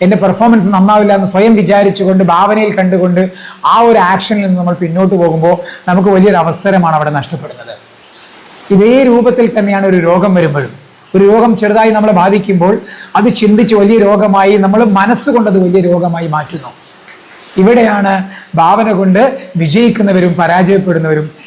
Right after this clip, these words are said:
വ്യത്യസ്തരായി മാറുന്നത്. അതുകൊണ്ട് ഭാവന, ഇമാജിനേഷൻ എന്ന പവർഫുൾ ടൂളിനെ ജീവിതത്തിൽ വിജയിക്കാനുള്ള ഒന്നാക്കി മാറ്റിയെടുക്കുക.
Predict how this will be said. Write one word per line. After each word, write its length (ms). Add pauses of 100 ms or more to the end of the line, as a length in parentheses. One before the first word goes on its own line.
(200)
വ്യത്യസ്തരായി 680
മാറുന്നത്. 440 (360)
അതുകൊണ്ട് 520 (200)
ഭാവന, 380
ഇമാജിനേഷൻ 840 (120)
എന്ന 120
പവർഫുൾ 600
ടൂളിനെ 480 (360)
ജീവിതത്തിൽ 320
വിജയിക്കാനുള്ള 720
ഒന്നാക്കി 400
മാറ്റിയെടുക്കുക. 800